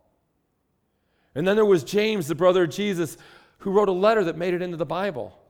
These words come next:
A-, and if you look through the Bible, the list goes on and on. These people were ordinary. They were nobodies. They were little people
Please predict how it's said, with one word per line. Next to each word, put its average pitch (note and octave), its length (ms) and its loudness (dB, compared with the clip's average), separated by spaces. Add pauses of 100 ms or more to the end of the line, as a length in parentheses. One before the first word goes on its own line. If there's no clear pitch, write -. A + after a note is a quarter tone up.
(240)
A-, F3+ 160 0
and F#3+ 140 0
if F#3 120 -4
you F#3+ 100 0
look A3+ 200 0
through A#3+ 120 -2
the G3 80 2
Bible, G3 340 4
the F3+ 80 0
list G#3 320 0
goes F#3 220 -2
on G#3+ 340 0
and F3+ 160 -6
on. F#3 420 -4 (560)
These F#3 180 -4
people G#3 360 -2
were F#3 120 2
ordinary. F#3+ 680 2
They E3+ 100 2
were F3 140 0
nobodies. F3 640 2
They F3+ 80 2
were E3+ 120 0
little G#3 300 0
people D3 580 -6